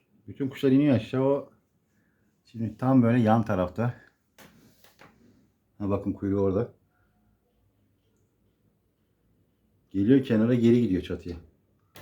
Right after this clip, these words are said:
Ben de içeri geçtim. Bakalım inecek mi? Bazı kaçaklar var, böyle kıl oluyor işte. Yerimizde müsait değil. Kümesi hemen arkalayalım, sokalım. Hemen yukarı kaçıyor.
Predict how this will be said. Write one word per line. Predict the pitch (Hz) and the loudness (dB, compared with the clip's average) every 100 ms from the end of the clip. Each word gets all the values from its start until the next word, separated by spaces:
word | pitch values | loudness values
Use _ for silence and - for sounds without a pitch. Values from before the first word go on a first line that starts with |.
| - - - - _ _ _ _ - - - - - _ _ _ _ _ _ _ - | -20 -20 -20 -20 _ _ _ _ -20 -20 -20 -20 -20 _ _ _ _ _ _ _ -6
Ben | 101 | 0
de | 104 | 0
içeri | 104 113 120 | 0 0 0
geçtim. | 104 - 120 - _ _ _ _ _ _ _ _ _ _ _ _ _ _ | 0 -2 -12 -14 _ _ _ _ _ _ _ _ _ _ _ _ _ _
Bakalım | 85 82 87 107 | -16 -12 -6 0
inecek | 110 107 127 120 | 2 2 0 0
mi? | 85 - _ _ _ _ _ _ _ _ _ _ _ _ _ _ _ | -8 -10 _ _ _ _ _ _ _ _ _ _ _ _ _ _ _
Bazı | 104 107 110 | -2 -2 0
kaçaklar | 123 127 123 147 | -4 -2 -2 0
var, | 143 117 | 2 2
böyle | 113 113 | 0 -2
kıl | - | -2
oluyor | 139 98 90 | -2 -2 -4
işte. | - 78 _ _ _ _ _ _ _ _ _ _ _ _ _ | -10 -18 _ _ _ _ _ _ _ _ _ _ _ _ _
Yerimizde | 90 98 104 107 117 | -8 -4 -2 -2 0
müsait | 117 113 123 123 | 0 0 -4 -4
değil. | 143 | -10
Kümesi | - 107 107 110 | -4 -2 0 0
hemen | 110 | 0
arkalayalım, | 107 104 - 107 107 104 | 2 0 0 0 0 0
sokalım. | 110 - 104 127 - _ _ _ _ _ _ _ _ _ _ | -4 -2 -6 -6 -12 _ _ _ _ _ _ _ _ _ _
Hemen | 120 110 | 0 4
yukarı | 123 120 135 135 | 4 2 0 0
kaçıyor. | 110 - 87 | -2 -2 -10